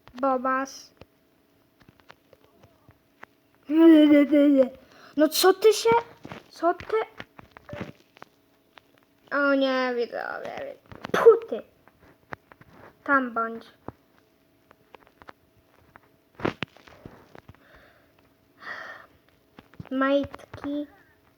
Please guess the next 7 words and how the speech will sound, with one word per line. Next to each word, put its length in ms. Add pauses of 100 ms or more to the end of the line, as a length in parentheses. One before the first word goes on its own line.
(100)
to 100
ci 180
trzeba 300
w-, 180 (1040)
wsadzić. 460 (1000)
Rozumiesz 680
mnie? 300